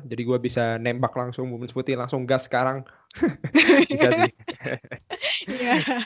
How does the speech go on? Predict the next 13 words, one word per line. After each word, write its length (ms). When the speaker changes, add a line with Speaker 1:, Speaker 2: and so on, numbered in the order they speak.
Speaker 1:
Iya, 240
iya. 100
Speaker 2:
Oke. 560
Speaker 1:
Oke, 480
terima 240
kasih 240
untuk 240
Mbak 160
Nino 240
dan 640
buat 160
kalian 240
yang 160